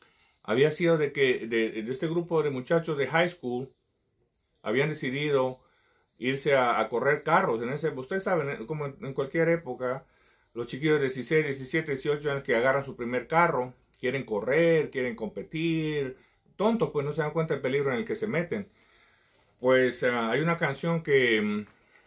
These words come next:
que básicamente es el fantasma del muchacho que murió en el accidente, el que está cantando, y él como lo que está contando como de arriba, ¿no?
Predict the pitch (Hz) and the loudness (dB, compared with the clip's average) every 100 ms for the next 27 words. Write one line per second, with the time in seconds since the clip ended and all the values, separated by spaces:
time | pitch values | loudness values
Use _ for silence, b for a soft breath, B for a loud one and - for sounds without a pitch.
0 | b b b _ _ _ _ _ - 123 | b b b _ _ _ _ _ -6 2
1 | 165 180 196 175 170 190 185 202 127 127 | 4 4 0 0 0 -2 -2 -6 -4 -4
2 | 117 - 147 180 165 143 120 113 143 143 | -4 0 2 2 0 -2 -2 -4 -2 -4
3 | - 135 113 107 107 135 165 143 117 131 | -4 -4 -4 -2 0 2 2 0 -4 -4
4 | 135 143 117 107 - 131 117 104 151 190 | -2 -2 -2 -4 -4 -4 -4 -2 0 0
5 | 123 113 117 _ b b b b 123 139 | -2 -4 -8 _ b b b b -2 0
6 | 160 135 120 117 143 139 131 135 139 139 | 0 0 0 -2 -2 -2 -2 -2 0 -2
7 | 123 110 104 101 139 180 131 151 - _ | -4 0 0 0 -2 0 -2 -2 -10 _
8 | _ _ _ 101 120 208 - | _ _ _ -4 -4 -4 -8